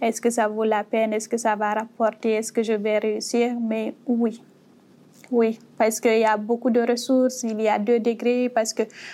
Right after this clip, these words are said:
on les a intégrés au début, ils sont vraiment comme conciliants, ils essaient de s'adapter à chaque start-up, le, dépendamment de leur situation, de leur accompagnement, donc ils repoussent personne,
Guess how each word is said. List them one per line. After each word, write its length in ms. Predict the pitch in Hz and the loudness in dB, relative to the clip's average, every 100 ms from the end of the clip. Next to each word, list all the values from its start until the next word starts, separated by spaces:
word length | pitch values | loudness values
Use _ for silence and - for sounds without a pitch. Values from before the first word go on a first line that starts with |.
| - | -4
on 60 | 233 | 0
les 240 | 233 233 | 2 2
a 80 | 226 | 2
intégrés 580 | 233 233 240 214 247 262 | 2 0 0 2 2 4
au 140 | 247 | 4
début, 440 | 226 233 214 247 254 | 2 0 2 4 4
ils 60 | |
sont 200 | 254 240 | 2 0
vraiment 400 | 220 240 240 240 | 2 2 2 0
comme 260 | 247 240 233 | 0 0 0
conciliants, 880 | 233 233 233 247 226 226 226 233 233 | 0 0 0 0 0 0 0 0 0
ils 160 | 254 | 0
essaient 380 | 233 254 240 262 | 0 0 2 2
de 100 | 240 | 2
s'adapter 560 | 247 254 233 226 240 220 | 0 0 0 0 0 0
à 80 | |
chaque 240 | 226 214 - | 0 -4 -4
start-up, 480 | - 220 214 214 202 | -2 -2 -2 -4 -6
le, 300 | 220 214 214 | -6 -2 -2
dépendamment 600 | 208 220 220 220 220 226 | 0 0 0 -2 0 0
de 140 | 226 220 | 0 2
leur 200 | 220 226 | 2 0
situation, 680 | - 233 220 214 - 220 | -2 -2 0 -2 -2 -2
de 100 | 220 | 0
leur 220 | 214 214 214 | 0 0 0
accompagnement, 800 | 220 220 214 214 214 214 220 220 | -2 -4 -2 -2 -2 -6 -6 -4
donc 340 | 208 - 226 - - - | -4 -6 -6 -12 -20 -8
ils 160 | - 226 | 0 2
repoussent 300 | 214 220 240 | 2 0 -2
personne, 500 | - 214 - 214 208 | -2 -4 -2 -4 -4